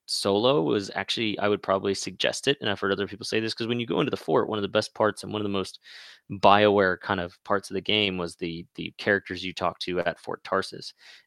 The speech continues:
And if you are playing with other people and you gotta sit there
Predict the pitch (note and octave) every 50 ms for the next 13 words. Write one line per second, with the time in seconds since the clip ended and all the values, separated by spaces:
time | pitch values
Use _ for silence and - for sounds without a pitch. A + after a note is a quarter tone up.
0 | - G2 G#2 G#2+ G2 - - - G2+ G2+ G2 F#2+ F#2+ F#2 F2+ F2 - - D#3+ D#3+
1 | C#3+ A2+ G#2+ F#2+ F#2+ F2+ F2+ - - C3+ C3 - - F#2 F2 F2 F2 E2+ E2 E2
2 | E2+ F2+ F#2 F2+ - - - - G2 - - E2+